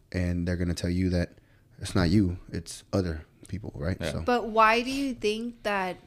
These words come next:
Speaker 3: they did that to cops specifically?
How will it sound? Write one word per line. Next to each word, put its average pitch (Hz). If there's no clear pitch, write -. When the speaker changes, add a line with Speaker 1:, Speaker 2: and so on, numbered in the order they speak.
Speaker 3:
they 208
did 208
that 202
to 196
cops 180
specifically? 190